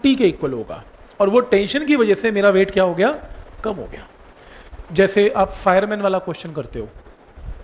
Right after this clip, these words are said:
एक fireman रस्सी से ऊपर चढ़ता है, ठीक,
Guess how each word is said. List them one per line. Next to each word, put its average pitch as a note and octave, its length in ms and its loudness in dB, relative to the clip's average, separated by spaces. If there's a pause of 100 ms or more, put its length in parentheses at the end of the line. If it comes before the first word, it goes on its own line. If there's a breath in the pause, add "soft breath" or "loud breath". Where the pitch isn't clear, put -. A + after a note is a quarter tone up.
(240)
एक D#3 100 -6
fireman E3 400 0
रस्सी E3 260 -4
से F#3+ 120 -2
ऊपर E3 220 -2
चढ़ता A#2+ 300 -8
है, - 120 -12 (840)
ठीक, G3+ 200 -2